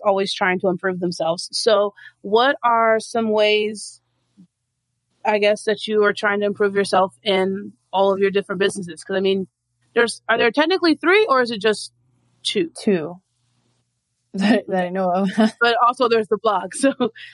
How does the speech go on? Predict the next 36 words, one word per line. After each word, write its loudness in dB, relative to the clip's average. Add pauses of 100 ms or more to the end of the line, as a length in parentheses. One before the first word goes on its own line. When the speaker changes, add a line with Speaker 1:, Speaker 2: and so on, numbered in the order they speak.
Speaker 1:
I 2
don't 2
know 2
what -2
to -8
call 2 (180)
that. 2 (140)
<laughs> -8
Speaker 2:
Right. 4
Yeah. 2 (720)
Yeah. 2 (960)
I 2
think 0 (320)
for, 0 (140)
for 0
me 2
this 0
year, 4
it's 0
been -2
a -4
lot, -2 (320)
we 0
kinda 0
already 2
talked 0
about 2
it, -2
but 0
it's -6
been -2
a -2
lot 2
about 0
social 0
media. 0